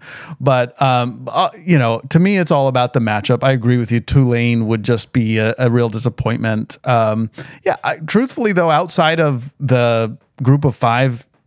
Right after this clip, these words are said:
you know, champion who's ranked highest, any of the top twelve teams, I'd be fine. Um,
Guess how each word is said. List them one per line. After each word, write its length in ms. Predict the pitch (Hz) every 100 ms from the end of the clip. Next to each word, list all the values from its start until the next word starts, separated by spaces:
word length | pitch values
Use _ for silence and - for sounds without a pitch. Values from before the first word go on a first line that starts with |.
| _ -
you 100 | 131
know, 140 | 110
champion 840 | 104 - 120 143 151 143 143 139 135 120
who's 220 | 123 101
ranked 260 | 120 120 -
highest, 500 | 113 127 147 139 - -
any 260 | 160 202 220
of 120 | 196
the 100 | 190
top 420 | 180 180 175 _
twelve 300 | - 160 165 -
teams, 340 | 165 170 147
I'd 140 | 135
be 100 | 156
fine. 480 | 147 120 127 147 143 - - - - -
Um, 600 | 113 110 110 107 107